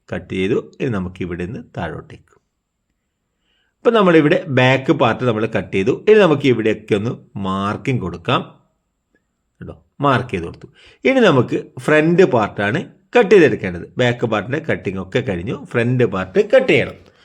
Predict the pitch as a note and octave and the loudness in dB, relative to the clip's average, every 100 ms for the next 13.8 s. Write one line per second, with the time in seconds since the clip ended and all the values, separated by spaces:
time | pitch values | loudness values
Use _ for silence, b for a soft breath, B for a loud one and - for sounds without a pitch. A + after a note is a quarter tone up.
0 | b b b C4+ A#3 G3 G3 E3 C3+ C#3 | b b b 2 4 4 4 4 4 4
1 | C#3+ C3 B2+ A#2 A2 A#2+ D#3 C#3 A2+ G2 | 2 2 2 2 2 0 -2 0 0 -2
2 | - - - _ A#3 A#3 F3+ B2 F#2+ F2+ | -6 -8 -10 _ 0 4 4 2 -2 -6
3 | - - - A#2+ - - E3+ F#3+ F#3 F3+ | -10 -18 -14 -14 -14 -4 4 4 4 4
4 | D#3+ E3+ E3+ F3+ D3+ A#2 A2+ G2 F#2+ C#3+ | 4 4 4 4 4 2 0 -2 -2 -2
5 | - F3 F3 E3+ D3+ C3 A2+ - A2 - | -2 0 4 4 4 2 2 0 -4 0
6 | G#2 F#2 G2 F#2+ F#2 A2 G3 - b b | -2 -2 -4 -4 -2 0 0 -2 b b
7 | b - A3+ E3+ C#3 F#2+ G2+ G#3+ - - | b -4 -2 2 2 2 2 2 0 -10
8 | - - G2+ F2 D2+ - - _ _ _ | -10 -8 -8 -10 -14 -20 -20 _ _ _
9 | _ _ _ _ _ _ _ _ _ _ | _ _ _ _ _ _ _ _ _ _
10 | _ _ _ _ _ _ _ _ _ _ | _ _ _ _ _ _ _ _ _ _
11 | _ A3+ G#3+ E3 C#3 F#3+ F3 B2+ C#3 C#3+ | _ 2 4 4 4 0 0 0 2 4
12 | C3+ B2 A2 G2+ - F#3+ D#3 C3 C3 B2+ | 6 6 4 2 0 0 2 2 4 4
13 | B2+ B2+ D3+ B2+ G#2+ F#2 A#2+ | 2 2 2 2 0 -2 -4